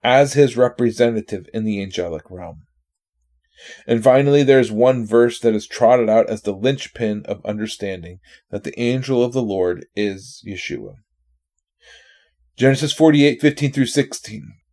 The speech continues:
as Jacob is blessing the sons of Joseph. And he blessed Joseph, and he said, "The God before whom my fathers Abraham and Yitzchak walked, the God who has fed me all my life long to this day,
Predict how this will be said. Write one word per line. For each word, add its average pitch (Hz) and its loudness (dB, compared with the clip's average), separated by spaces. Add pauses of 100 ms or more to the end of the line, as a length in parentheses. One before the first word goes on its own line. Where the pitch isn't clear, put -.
(760)
as 110 2
Jacob 120 0
is 104 -4
blessing 107 0
the 98 -4
sons 95 -8
of 90 -16
Joseph. - -12 (680)
And 120 0
he 143 6
blessed 143 4
Joseph, 120 2
and 117 0
he 113 -2
said, 95 -2
"The 110 -2
God 123 0
before 123 -2 (380)
whom 139 2
my 123 4
fathers 113 2
Abraham 127 0
and 104 -4
Yitzchak 120 -2
walked, 92 -2 (360)
the 110 4
God 127 4
who 123 -4
has 113 -4
fed 139 2
me 151 -2
all 123 6
my 127 2
life 120 0
long 123 0
to 120 -12
this 113 -4
day, 92 -6